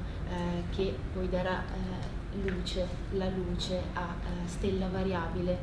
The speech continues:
la sua raccolta dell'ottantuno. Le prime tre raccolte di Sereni scandiscono tre fasi essenziali della vita del poeta: eh, giovinezza, prigionia, ritorno.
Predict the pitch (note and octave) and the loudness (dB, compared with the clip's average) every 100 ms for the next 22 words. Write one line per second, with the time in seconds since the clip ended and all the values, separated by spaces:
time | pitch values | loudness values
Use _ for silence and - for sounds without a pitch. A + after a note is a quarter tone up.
0 | - - - F#3 F#3 F#3+ F#3 F#3 D#3+ F3 | -2 -4 -2 -2 0 0 2 2 2 2
1 | F3 - F3 F3 - - F#3+ F#3 F3 F3+ | 0 -2 -4 -4 -2 0 2 2 0 -2
2 | F3 F3 - F3+ F3 F3 F3+ - - - | 0 2 0 0 2 2 0 -2 -2 -2
3 | - - - - - - - - - - | -2 -4 -4 -4 -4 -4 -4 -4 -4 -6
4 | - A3 B3+ B3 D4 D#4 B3 A3 A#3 A3+ | -2 12 12 12 10 6 6 6 6 4
5 | A3 B3 B3 G#3+ A3 - A#3 C#4+ B3 A3 | 4 2 2 2 2 4 4 4 4 2
6 | - - A#3+ B3 B3 B3+ C4+ - - C#4 | 0 0 0 2 2 2 2 0 0 2
7 | C#4 C4+ A#3 B3+ - A3 A3 G#3+ G#3 G#3+ | 2 2 2 0 2 0 2 2 0 2
8 | G#3+ G#3 G#3 G#3 F3+ F#3 F#3+ F#3 F3+ F3 | 0 2 2 4 2 2 0 0 0 0
9 | F3 - - - F#3+ - G3 E3+ E3+ F3 | 0 0 -2 0 0 0 2 2 0 -2
10 | F3 - - - - F3+ F3 F3+ - - | -2 -2 -2 -4 -4 -2 -2 0 0 4
11 | A3+ A3+ G3+ F#3+ - - G#3 G#3 G#3+ - | 6 6 4 4 2 -2 0 0 -2 -2
12 | - A#3+ A3 G#3+ G#3+ F#3 F3 F3+ F3+ - | 2 4 4 4 6 4 4 2 0 -2
13 | - G3 - F3 E3+ F3 F3 F3 | -2 -2 0 0 0 0 2 0